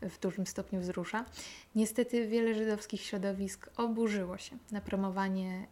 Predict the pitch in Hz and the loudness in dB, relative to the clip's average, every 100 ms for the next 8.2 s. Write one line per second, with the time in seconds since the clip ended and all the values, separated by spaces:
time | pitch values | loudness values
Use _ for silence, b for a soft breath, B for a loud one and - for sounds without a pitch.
0 | - 196 - 190 190 190 - 190 196 196 | -6 -4 -2 0 0 0 0 0 2 2
1 | 196 - 180 - - 170 165 - 175 170 | 0 -10 -12 -12 -10 -8 -6 -6 -6 -6
2 | 165 - 214 - B B B B B B | -10 -10 -10 -12 B B B B B B
3 | 240 254 262 254 - 277 262 233 233 196 | -4 0 0 0 2 4 4 2 2 -2
4 | - - 196 190 185 220 220 - - 208 | -6 -2 0 0 0 -2 -4 -6 -4 0
5 | 202 196 208 208 208 190 185 185 - 190 | 0 0 2 4 4 2 0 -2 -4 -6
6 | - 180 190 - - 196 208 202 190 175 | -4 -6 -4 -6 -2 0 2 2 2 0
7 | 196 220 202 185 175 170 180 175 180 180 | -2 0 0 -2 -2 -2 -2 -2 -4 -4
8 | 170 214 | -4 -6